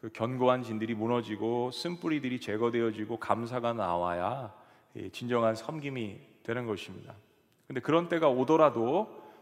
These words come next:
반드시 저희들이 기억해야 되는 사실이 있습니다. 모든 사건에는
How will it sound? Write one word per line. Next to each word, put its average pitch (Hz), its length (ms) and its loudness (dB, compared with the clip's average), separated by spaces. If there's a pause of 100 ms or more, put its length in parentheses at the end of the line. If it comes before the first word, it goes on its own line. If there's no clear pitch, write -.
반드시 175 500 -4
저희들이 143 360 -2
기억해야 127 400 -2
되는 120 240 -2
사실이 117 360 -4
있습니다. - 420 -12 (680)
모든 185 480 8
사건에는 151 800 0